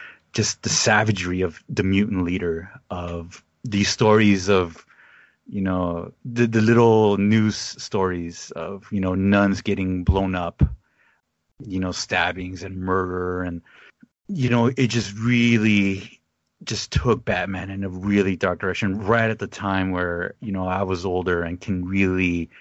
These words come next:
appreciate, uh, what Frank Miller had done. I think, yeah, I was, I mean, I was a child when,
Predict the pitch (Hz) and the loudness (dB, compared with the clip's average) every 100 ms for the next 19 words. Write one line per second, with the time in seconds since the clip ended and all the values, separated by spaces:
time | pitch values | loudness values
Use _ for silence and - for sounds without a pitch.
0 | - - 87 - 107 - - 87 85 _ | -20 -12 0 2 2 -2 -6 -8 -12 _
1 | _ _ _ _ 50 50 50 - _ _ | _ _ _ _ -8 -8 -8 -14 _ _
2 | _ _ 107 98 - 117 98 - 101 92 | _ _ -8 -8 -4 -2 -2 -2 -4 -2
3 | 85 87 85 92 87 87 - _ _ _ | -4 -10 -8 -8 -8 -10 -14 _ _ _
4 | - - - - 110 - 110 95 90 101 | -18 -16 -16 -10 -8 -6 -4 -4 -4 -8
5 | - 101 98 95 95 87 - 104 101 85 | -8 -6 -6 -6 -10 -8 -4 -2 -2 -4
6 | 87 87 | -6 -6